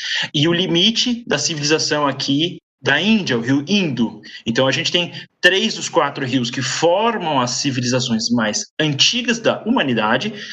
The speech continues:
vão estar presentes na, no Império de Alexandre o Grande. E o que que isso significa? Que além dos gregos trazerem a cultura deles,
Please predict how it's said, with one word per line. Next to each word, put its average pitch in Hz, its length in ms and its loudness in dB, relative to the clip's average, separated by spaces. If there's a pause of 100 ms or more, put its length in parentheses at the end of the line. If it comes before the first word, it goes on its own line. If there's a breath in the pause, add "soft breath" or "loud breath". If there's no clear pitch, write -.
(160 loud breath)
vão 127 100 4
estar 131 160 2
presentes 143 580 0
na, 156 200 -4 (120)
no 139 200 0
Império 131 300 2
de 143 60 0
Alexandre 147 460 0
o 156 60 -2
Grande. 120 420 0 (400 loud breath)
E - 60 2
o - 20 0
que - 140 0
que - 80 -4
isso - 160 0
significa? 147 880 -2 (280 loud breath)
Que 160 160 2
além 147 560 2
dos 233 200 -2
gregos 127 760 0 (220)
trazerem 139 600 0
a 214 60 0
cultura 123 460 0
deles, 107 640 -2